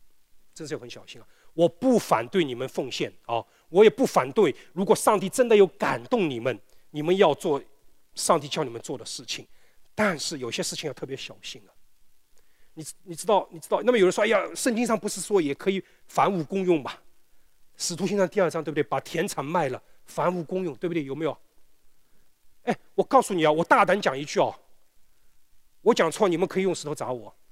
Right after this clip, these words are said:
这是一个失败的 case，你信不信？你不相信啊？如果他是个成功的 case，为什么在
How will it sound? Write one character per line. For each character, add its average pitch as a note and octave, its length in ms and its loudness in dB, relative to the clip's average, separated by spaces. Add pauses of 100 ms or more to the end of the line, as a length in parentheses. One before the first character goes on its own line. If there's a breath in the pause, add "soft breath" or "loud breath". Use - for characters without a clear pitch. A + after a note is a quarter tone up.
(320)
这 C#4 180 4
是 G#3 200 -2
一 G#3+ 40 -4
个 G3+ 120 4
失 - 340 -2
败 G3 180 2
的 D3 120 -4
case， - 480 -6 (1120)
你 D3 100 -12
信 E3 140 -10
不 C3 60 -12
信？ B2+ 120 -14 (1040)
你 - 80 -8
不 - 100 -4
相 G#3+ 180 2
信 F3 160 0
啊？ - 140 -6 (640)
如 B3+ 380 10
果 A3 160 6
他 C4+ 180 8
是 B3 120 4
个 A3+ 60 6
成 A3 240 4
功 D4+ 100 8
的 C#4+ 80 6
case， G3 460 2
为 G4 260 10
什 A3 120 0
么 G#3 140 6
在 G#3 180 6